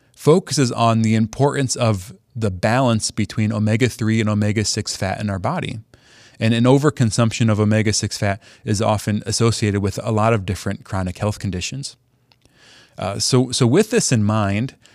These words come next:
if you're eating a, a plant-only diet and thinking because you're getting linoleic ac-, acid and alpha-linoleic acid, your body is getting all of the fats it needs for,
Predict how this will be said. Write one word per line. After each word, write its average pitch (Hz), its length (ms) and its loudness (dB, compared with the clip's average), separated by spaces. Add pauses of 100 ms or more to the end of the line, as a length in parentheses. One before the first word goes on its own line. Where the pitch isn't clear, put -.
(180)
if 120 180 -4
you're 123 140 2
eating 185 380 0
a, 95 220 -6
a 113 100 -4
plant-only 139 800 0
diet 101 440 0 (380)
and 113 160 0
thinking 143 260 2
because 147 380 2
you're 165 80 4
getting 131 400 4
linoleic 131 720 4
ac-, 113 260 0
acid 117 360 0
and 110 160 0
alpha-linoleic 107 800 2
acid, 101 420 -2 (380)
your 120 160 4
body 135 340 2
is 113 100 2
getting 117 240 2
all 135 320 4
of 123 120 -2
the 107 80 0
fats 123 420 -2
it 110 100 -4
needs 101 560 -4 (300)
for, 107 460 0